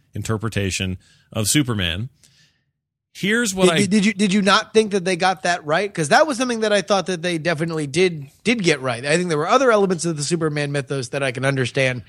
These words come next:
Speaker 2: people were a little upset about, but, but
Speaker 1: Right.
Speaker 2: I, I think it was a pretty big success when it came to the father
Speaker 1: The
Speaker 2: stuff.
Speaker 1: father bits were okay. I didn't like the turn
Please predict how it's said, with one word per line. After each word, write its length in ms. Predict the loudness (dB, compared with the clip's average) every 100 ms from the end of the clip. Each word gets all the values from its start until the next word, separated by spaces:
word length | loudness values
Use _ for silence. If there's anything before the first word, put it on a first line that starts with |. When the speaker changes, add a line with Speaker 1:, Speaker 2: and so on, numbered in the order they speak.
| -20 -20 _
Speaker 2:
people 240 | 2 4
were 120 | 0
a 20 | 0
little 260 | 0 -2
upset 320 | -2 0 2 2
about, 280 | -2 -4
but, 240 | -2 -2 0
but 100 | -2
Speaker 1:
Right. 140 | -2 -12 _ _
Speaker 2:
I, 280 | 2 6 6
I 20 | 4
think 220 | 2 0
it 40 |
was 180 | -2 -2
a 60 | -2
pretty 160 | -2
big 220 | 0 -4
success 320 | -4 -4 -4 -4
when 80 |
it 60 | -4
came 120 | -4 -6
to 100 | -8
the 80 |
father 320 | -6 -2 0 2
Speaker 1:
The 180 | 0
Speaker 2:
stuff. 80 | 2
Speaker 1:
father 340 | 2 2 2 2
bits 300 | 2 2 2
were 160 | 0
okay. 720 | 0 -2 0 2 4 4 2 -4 -6
I 100 | -4
didn't 460 | 2 2 2 -2
like 560 | -4 0 2 0 -4 -18 _ -14
the 180 | -6 -4
turn 680 | -2 -2 0 0 0 -2